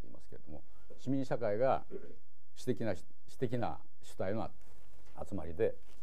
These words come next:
え、ここにいる人々は自由で平等で独立の市民であって、で、契約によって決定を作ってる。で、これを保障するのは国家。だから国家と市民社会は二元的である。で、従って国家に関する方が公法で、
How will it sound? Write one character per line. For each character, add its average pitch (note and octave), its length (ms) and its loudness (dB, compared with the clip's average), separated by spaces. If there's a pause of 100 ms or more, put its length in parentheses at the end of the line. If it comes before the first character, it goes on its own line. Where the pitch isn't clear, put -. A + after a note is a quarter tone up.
(280)
え、 F#2+ 100 0
こ A#2 140 -2
こ A#2 260 0 (180)
に A#2 100 2
い A#2 40 2
る G#2+ 80 0
人 - 180 0
々 A2+ 280 2
は F#2 100 4
自 G2+ 120 0
由 A2 120 4
で G2 80 4
平 F#2 220 2
等 F#2 120 2
で - 20 2
独 D#2 200 0
立 F2+ 180 0
の A2 200 0 (160)
市 - 100 0
民 D2+ 140 -2
で - 100 0
あ - 40 -2
っ - 40 -2
て、 - 260 0 (540)
で、 B2 120 0
契 A#2 140 2
約 A2 220 4
に G#2+ 80 2
よ G#2+ 80 2
っ - 20 0
て A2+ 220 2
決 - 320 0
定 D#2+ 60 0
を B1+ 80 0
作 - 160 0
っ - 40 0
て - 120 0
る。 - 60 -2 (300)
で、 A#2 80 2
こ C#3+ 120 4
れ D3 60 8
を D3 80 8
保 A2 60 4
障 G#2 160 2
す - 60 0
る A2+ 60 0
の F2 60 0
は D#2 60 0
国 - 120 0
家。 - 100 0
だ - 60 -2
か - 20 -2 (300)
ら G2 80 0
国 - 160 0
家 A2 120 0
と - 60 0
市 - 120 0
民 F#2 100 0
社 G2 100 0
会 E2 100 0
は C#2 60 0
二 E2 120 0
元 F#2 180 2
的 - 160 0
で C#2 100 0
あ A1 60 0
る。 G1+ 60 -2 (960)
で、 A#2+ 60 0
従 C3+ 240 2
っ B2+ 60 2
て A#2+ 280 2
国 D3+ 220 0
家 C#3+ 140 2
に G#2+ 80 0
関 G2 200 0
す - 100 0
る F2+ 60 0
方 F2 180 0
が E2+ 140 0
公 F2+ 200 0
法 C2 200 -2
で、 F#2+ 160 0